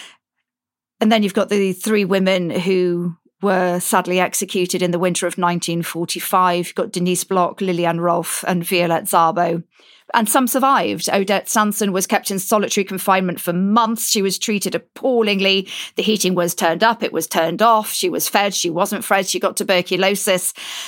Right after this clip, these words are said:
Um, but because she'd claimed she was Winston Churchill's,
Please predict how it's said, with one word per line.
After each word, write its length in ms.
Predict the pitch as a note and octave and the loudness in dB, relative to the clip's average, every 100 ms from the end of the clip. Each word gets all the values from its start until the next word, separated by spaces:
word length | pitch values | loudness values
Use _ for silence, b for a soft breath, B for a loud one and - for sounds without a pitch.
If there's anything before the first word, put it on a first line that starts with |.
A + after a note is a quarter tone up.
| B | B
Um, 540 | G#3+ F#3+ F3 F3+ F3 - _ _ _ _ | 2 2 2 0 -4 -8 _ _ _ _
but 180 | A#3 - | -2 0
because 260 | A3+ A3+ D4+ | 0 0 2
she'd 260 | - B3 | 0 0
claimed 300 | - A#3 G#3+ | 0 2 2
she 120 | - G3+ | 0 0
was 120 | F#3+ | 0
Winston 380 | G#3 F#3+ F#3+ F#3 | 0 0 0 0
Churchill's, 960 | - G3 - G3 F3+ F3 E3 - - | 2 0 0 0 0 0 0 0 -2